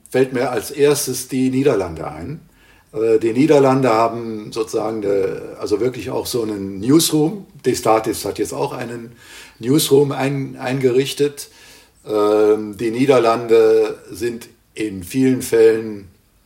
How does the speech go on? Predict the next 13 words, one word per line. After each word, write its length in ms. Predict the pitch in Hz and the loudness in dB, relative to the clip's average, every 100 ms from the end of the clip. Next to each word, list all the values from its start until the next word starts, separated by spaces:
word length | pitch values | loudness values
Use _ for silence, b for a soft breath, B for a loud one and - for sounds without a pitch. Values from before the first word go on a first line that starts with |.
| _ | _
ein 140 | 143 110 | -12 -10
Vorbild 680 | - 127 131 131 120 117 | 0 4 4 4 0 -2
für 580 | - - 110 113 110 - - _ _ _ _ B _ | -8 -8 -4 -2 -4 -8 -18 _ _ _ _ B _
amtliche 480 | 101 107 110 101 - | -12 -12 -10 -10 -10
Statistik 720 | - 90 110 - 110 90 - b b b b b _ _ _ | -10 -6 -6 -4 -6 -6 -10 b b b b b _ _ _
in, 540 | 107 107 104 104 101 - | -4 -2 -2 -6 -10 -14
im 160 | 98 90 | -14 -8
Thema 320 | 107 107 104 | -2 0 0
Modernisierung 840 | 110 110 107 110 101 120 113 82 - | 4 4 4 2 -4 0 -2 -2 -12
und 160 | - | -14
so 100 | - | -14
weiter, 380 | - 67 - - | -12 -14 -14 -16
ne? 220 | - - | -14 -16